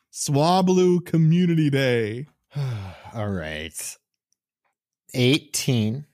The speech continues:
Speaker 2: shiny Swablu for me, 'cause, uh,
Speaker 1: Eighteen?
Speaker 2: yeah.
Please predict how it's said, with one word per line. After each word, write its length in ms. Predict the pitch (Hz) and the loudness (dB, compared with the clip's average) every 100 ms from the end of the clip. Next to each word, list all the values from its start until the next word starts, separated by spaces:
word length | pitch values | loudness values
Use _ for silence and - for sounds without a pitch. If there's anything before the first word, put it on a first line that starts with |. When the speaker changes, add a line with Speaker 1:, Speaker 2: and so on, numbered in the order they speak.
| _ _ _ | _ _ _
Speaker 2:
shiny 380 | - 104 87 90 | -6 -4 -2 -2
Swablu 420 | - 76 76 131 - _ _ _ _ | -4 -6 -6 -10 -10 _ _ _ _
for 140 | - | -12
me, 260 | 85 76 85 - _ _ | -10 -8 -10 -16 _ _
'cause, 500 | - 92 80 76 76 82 | -6 -4 -4 -6 -8 -4
uh, 60 | 78 | -2
Speaker 1:
Eighteen? 640 | 104 76 - 160 175 381 - _ _ | -2 -4 -2 0 0 -2 -6 _ _
Speaker 2:
yeah. 400 | 139 87 151 131 | -10 -8 -8 -12